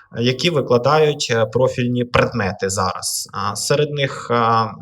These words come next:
Роман Савіцький, ви, можливо, знаєте, він долучився до викладацького складу кафедри інженерії і програмного забезпечення, що дуже приємно,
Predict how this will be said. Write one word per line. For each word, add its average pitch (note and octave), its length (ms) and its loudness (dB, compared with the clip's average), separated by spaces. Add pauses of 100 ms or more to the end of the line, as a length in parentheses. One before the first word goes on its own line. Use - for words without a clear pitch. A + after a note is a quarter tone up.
(480)
Роман C3 300 2
Савіцький, E3+ 560 -6
ви, F3 100 -8
можливо, E3+ 380 -2
знаєте, D#3+ 540 0
він D3+ 160 -4
долучився D3+ 580 0
до D3 200 0
викладацького C#3+ 640 0
складу C#3+ 640 0 (340)
кафедри C#3 540 0
інженерії C#3 460 -2
і C3+ 40 2
програмного C#3 480 0
забезпечення, C#3 280 0
що C3+ 160 2
дуже C#3 300 -2
приємно, C#3 680 -4